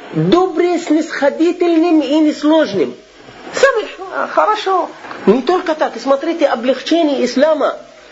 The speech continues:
Облегчение ислама. Весь ислам облегченный, просто что я могу? Все рассказать невозможно.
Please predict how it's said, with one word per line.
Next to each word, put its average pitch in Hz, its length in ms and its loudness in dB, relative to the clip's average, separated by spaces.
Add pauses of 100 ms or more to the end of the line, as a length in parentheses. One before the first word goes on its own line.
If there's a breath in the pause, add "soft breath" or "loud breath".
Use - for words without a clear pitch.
(460 loud breath)
Облегчение 330 580 2
ислама. 359 420 2
Весь 427 240 0
ислам 392 320 -2
облегченный, 381 520 0
просто 349 340 -2
что - 200 0
я 381 80 4
могу? 311 360 2
Все 349 280 0
рассказать 294 460 0
невозможно. 254 680 -2